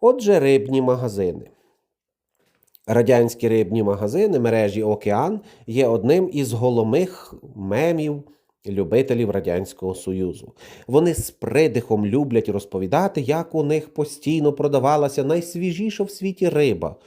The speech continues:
краби, омари, креветки, а за радянськими крабовими паличками вишиковувалася величезна черга, настільки вони були смачні, хоча насправді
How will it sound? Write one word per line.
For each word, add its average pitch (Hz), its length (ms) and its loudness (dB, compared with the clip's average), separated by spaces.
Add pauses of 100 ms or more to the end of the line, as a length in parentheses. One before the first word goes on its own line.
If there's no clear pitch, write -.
(220)
краби, 127 680 -2
омари, 143 600 0
креветки, 151 840 -2 (360)
а 117 140 -4
за 113 180 0
радянськими 113 1000 0
крабовими 104 800 0
паличками 131 960 0
вишиковувалася 170 1000 0
величезна 175 720 -2
черга, 127 680 -2 (320)
настільки 139 800 -2
вони 123 220 2
були 117 320 0
смачні, 117 600 -4
хоча 127 220 -2
насправді 139 640 -2